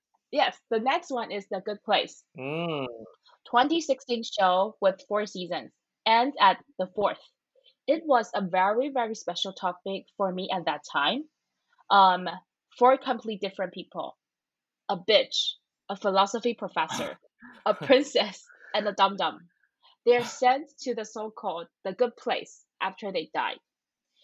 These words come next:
Speaker 1: They are told it's because they have done good things in life.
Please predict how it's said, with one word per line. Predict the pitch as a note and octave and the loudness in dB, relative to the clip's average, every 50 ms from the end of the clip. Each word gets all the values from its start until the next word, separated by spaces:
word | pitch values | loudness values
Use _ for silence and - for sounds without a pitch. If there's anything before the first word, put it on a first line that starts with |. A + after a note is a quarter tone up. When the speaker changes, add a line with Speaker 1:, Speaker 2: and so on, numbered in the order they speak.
| _ _ _ | _ _ _
Speaker 1:
They | - A#3+ | 2 2
are | A#3+ A#3+ | 2 2
told | A#3+ - - - E4 D4 A#3 G#3 F#3+ F#3+ - _ _ _ _ | 0 -6 -2 0 2 2 2 0 -2 -4 -10 _ _ _ _
it's | A#3+ - - | -14 -6 -6
because | A#3 - - A#3 A#3 A3+ | -6 -2 -2 -2 -2 0
they | A#3+ G#3+ | -2 -2
have | G3+ G3+ F#3+ - | -2 -2 -4 -2
done | G3+ F#3+ F#3+ F#3+ | -2 -2 -2 -2
good | - G3 F#3 - | -6 -8 -6 -6
things | F#3+ F3+ F#3 - | -6 -8 -6 -8
in | - F#3 F3 E3 | -10 -10 -8 -2
life. | D#3+ D3+ D3 - - | 0 0 0 0 -2